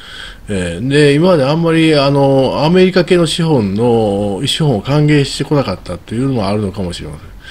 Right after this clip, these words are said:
でも、なぜあの国がいまいちですね、もっとですね、中国みたいに急成長したかったのかっていうのは、ようわからん。あの、一つにはね、その、工場を作りにくい何かがあるんだと思うんですよね。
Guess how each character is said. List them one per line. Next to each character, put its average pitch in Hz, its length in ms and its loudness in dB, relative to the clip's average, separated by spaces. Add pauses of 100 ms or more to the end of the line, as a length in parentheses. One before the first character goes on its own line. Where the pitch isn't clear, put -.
(400)
で 185 60 2
も、 135 100 4
な 135 240 4
ぜ 202 120 4
あ 208 120 2
の 214 100 0
国 214 220 0
が 196 100 4
い 175 80 4
ま 170 180 4
い 165 80 2
ち 156 140 -2
で 151 120 2
す - 100 -6
ね、 123 80 0
も 151 140 2
っ 156 60 -6
と 110 140 -2
で 95 60 -4
す - 100 -6
ね、 95 80 -4
中 135 240 4
国 107 120 -4
み 104 60 -4
た 101 140 0
い 95 60 -4
に 90 120 -8
急 143 220 -2
成 117 220 0
長 92 120 -6
し - 60 -8
た 101 100 -4
か 90 100 -8
っ 80 40 -12
た - 140 -14
の 78 80 -12
か 78 100 -12
っ 71 40 -16
て - 160 -16
い 76 40 -12
う - 20 -14
の - 60 -16 (540)
は、 87 40 -2
よ 87 60 -4
う 92 40 -4
わ 98 120 -6
か 92 140 -8
ら - 80 -10
ん。 - 120 -16 (840)
あ 107 160 -2
の、 107 480 -2
一 214 320 -2
つ 214 120 -4
に 147 140 4
は 101 160 0
ね、 92 280 -4
そ 104 100 -6
の、 90 240 -6 (540)
工 170 300 4
場 214 300 4
を 120 100 0
作 - 180 -6
り 175 60 0
に 208 120 -2
く 175 140 2
い 95 340 -2
何 135 220 -2
か 165 140 0
が 110 100 2
あ 117 40 0
る 160 120 2
ん - 20 0
だ 104 120 0
と 98 80 -6
思 90 100 -6
う 82 40 -8
ん 80 60 -12
で 78 60 -14
す - 60 -18
よ 87 100 -10
ね。 123 200 -10